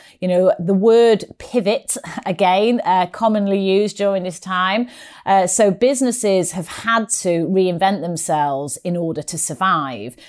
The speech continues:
And that could be in the ways that they communicate. It could be in the ways that they go to market.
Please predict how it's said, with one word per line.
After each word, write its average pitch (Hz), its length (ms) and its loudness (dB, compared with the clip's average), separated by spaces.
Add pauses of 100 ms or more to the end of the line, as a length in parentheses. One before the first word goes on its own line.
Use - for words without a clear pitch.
(120)
And 170 180 -4
that - 220 -2
could 190 240 -4
be 175 280 0
in 170 340 -6
the 165 60 -2
ways 160 340 0
that - 100 -10
they 151 140 -8
communicate. 214 920 0
It - 140 -8
could - 140 -10
be 160 120 -4
in 160 60 -4
the 160 80 -6
ways 156 260 -2
that - 80 -12
they - 100 -8
go 151 180 -6
to 156 160 -12
market. 202 800 0